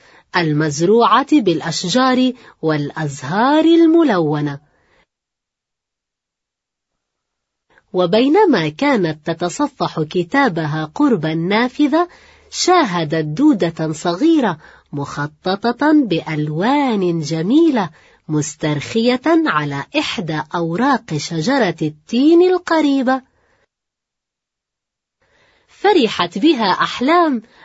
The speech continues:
ومدت إليها يدها تلاعبها، فبادلتها الدودة أنسا وراحة.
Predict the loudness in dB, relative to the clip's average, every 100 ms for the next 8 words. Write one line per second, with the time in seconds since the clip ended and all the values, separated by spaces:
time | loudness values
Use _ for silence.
0 | -18 -6 -4 0 0 0 -4 -4 -4 -4
1 | -2 -2 -2 -4 -4 0 0 0 -2 -2
2 | -4 -8 -20 _ -6 -2 0 0 2 2
3 | 2 0 0 -4 -8 _ _ -6 -6 -4
4 | -4 -4 -2 -2 -4 -6 -8 -8 -4 0
5 | 0 2 0 -2 _ _ -4 -2 0 -2
6 | 0 2 4 4 4 2 0 0 -2